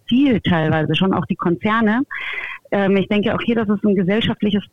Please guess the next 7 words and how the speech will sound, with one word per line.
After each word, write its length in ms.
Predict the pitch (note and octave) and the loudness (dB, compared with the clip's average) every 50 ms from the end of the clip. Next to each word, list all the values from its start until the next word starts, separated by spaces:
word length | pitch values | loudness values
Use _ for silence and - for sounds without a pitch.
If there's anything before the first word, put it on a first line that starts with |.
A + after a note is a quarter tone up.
| _ _ _ - | _ _ _ -6
Problem 540 | - G3+ F3+ - F#3 F3 G3 G#3+ A#3+ C4+ B3+ - | -4 -4 -2 0 0 2 2 4 2 2 2 2
ist, 200 | G3+ A#3 A#3 - _ _ - - | 0 -2 -2 -4 _ _ -10 -10
weil, 540 | - F3 F3+ F#3+ F#3+ F#3+ G3 G3 G3+ G3+ F#3+ - _ _ _ _ _ _ _ - - - - _ _ _ | -6 -4 -2 0 0 2 2 2 0 0 -2 -6 _ _ _ _ _ _ _ -20 -20 -20 -20 _ _ _
ähm, 240 | - F#3+ F#3+ F3+ F3+ | -4 0 0 2 2
wichtige 300 | F3 A#3+ - - G#3 A3 | 2 0 0 0 2 2
Meetings 400 | G#3+ A3 A#3 - B3 B3 A3 - | 2 2 2 2 0 0 0 0
einfach 460 | - - G3+ E3+ - G3+ - - - | 0 -2 -2 -2 -2 -2 -2 -4 -6